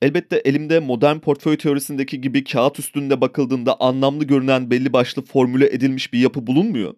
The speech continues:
Ama teorik değil de gerçek sonuçlara baktığımda böyle bir çıkarıma ulaşıyorum. Birinci elden de buna şahit oluyorum kendi portföyümün yapısı gereği. Bu kısma da aslında şunun için girmek istedim.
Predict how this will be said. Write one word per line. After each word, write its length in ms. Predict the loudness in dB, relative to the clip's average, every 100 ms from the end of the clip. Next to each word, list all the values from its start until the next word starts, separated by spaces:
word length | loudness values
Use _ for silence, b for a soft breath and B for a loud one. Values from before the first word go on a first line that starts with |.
| -2
Ama 340 | 0 -2 -4
teorik 520 | -2 4 4 4 0
değil 280 | 2 2 2
de 60 | 0
gerçek 600 | 2 2 0 -2 -6 -4
sonuçlara 480 | -4 -2 0 0
baktığımda 600 | 0 -2 -4 -4 -2 0
böyle 240 | 0 0 0
bir 60 |
çıkarıma 380 | -4 -4 -4 -4
ulaşıyorum. 460 | -6 -10 -14 -16 -20 _
Birinci 360 | -4 0 0 -2
elden 380 | -4 -6 -6 -6
de 100 | -6
buna 160 | -6
şahit 380 | -6 -4 -4 -4
oluyorum 280 | -8 -10 -14 -8
kendi 260 | -6 -4
portföyümün 460 | -4 -6 -6 -8 -8
yapısı 280 | -12 -14 -16
gereği. 240 | -14 -16 _ _
Bu 120 | -12
kısma 300 | -10 -10 -8
da 80 | -2
aslında 280 | -2 -2 -6
şunun 220 | -6 -6
için 200 | -8 -6
girmek 260 | -6 -8 -12
istedim. 400 | -18 -16 -16